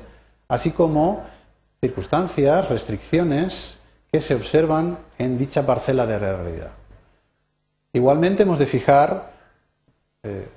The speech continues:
en las relaciones, hemos de poner hincapié en las relaciones que existen entre los datos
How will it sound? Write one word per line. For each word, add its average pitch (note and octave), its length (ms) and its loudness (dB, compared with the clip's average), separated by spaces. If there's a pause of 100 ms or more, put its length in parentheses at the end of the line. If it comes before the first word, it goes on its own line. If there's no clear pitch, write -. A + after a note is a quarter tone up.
(140)
en G#2 240 -8
las F#2+ 320 -8
relaciones, D3 580 -2
hemos A#2+ 160 -4
de B2+ 60 0
poner A#2+ 240 -2
hincapié C#3 500 0
en - 80 -2
las B2+ 120 0
relaciones D3+ 500 0
que - 100 0
existen D#3 480 -4
entre C#3+ 260 -2
los G#2 220 -2
datos C#3 640 0